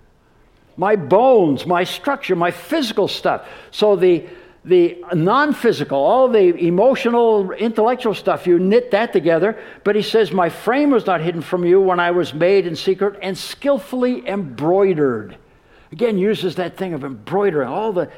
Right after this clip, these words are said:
knitting and putting things together in the depths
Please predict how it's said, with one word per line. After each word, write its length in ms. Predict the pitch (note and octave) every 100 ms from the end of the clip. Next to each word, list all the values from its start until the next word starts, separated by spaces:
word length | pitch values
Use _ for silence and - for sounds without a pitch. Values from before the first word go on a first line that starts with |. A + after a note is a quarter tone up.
| -
knitting 520 | C#3+ D3+ A3 A3+ F#3+ D3+
and 140 | D3
putting 280 | - A#3+ F#3
things 260 | F#3+ F#3
together 540 | - D#3+ F3 E3 C3+ - - - -
in 120 | F#3
the 120 | E3+
depths 580 | B2 G#2 G#3+ - - -